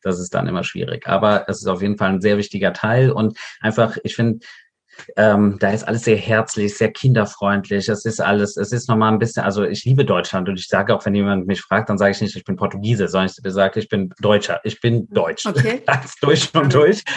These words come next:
Speaker 1: Ähm,
Speaker 2: Ja.
Speaker 1: ähm, äh, ich bin nicht, äh, ich hab auch keinen portugiesischen Ausweis oder sonst was. Ähm,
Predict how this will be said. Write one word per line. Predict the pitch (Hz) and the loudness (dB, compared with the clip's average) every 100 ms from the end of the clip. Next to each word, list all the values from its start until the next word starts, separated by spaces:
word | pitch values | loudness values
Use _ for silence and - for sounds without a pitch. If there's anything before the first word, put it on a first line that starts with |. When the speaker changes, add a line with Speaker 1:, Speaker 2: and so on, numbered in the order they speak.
| 190 | -4
Speaker 1:
Ähm, | 123 131 123 - | 2 2 2 0
Speaker 2:
Ja. | 127 123 | 2 2
Speaker 1:
ähm, | 117 - _ | -2 -8 _
äh, | 113 117 113 107 | 0 2 2 -2
ich | 113 - | -8 -4
bin | 127 | 0
nicht, | 131 131 | 0 -2
äh, | - 110 92 104 - | -2 -2 -2 -4 -4
ich | 110 | -2
hab | 123 - | 0 0
auch | 92 101 | 0 -2
keinen | 110 104 | -2 -2
portugiesischen | 104 110 101 110 | -2 -4 -6 -2
Ausweis | 107 127 113 107 | 0 2 0 0
oder | 107 | -2
sonst | 107 107 104 | 0 0 0
was. | 110 107 - | -2 -4 -4
Ähm, | 107 107 | -4 -4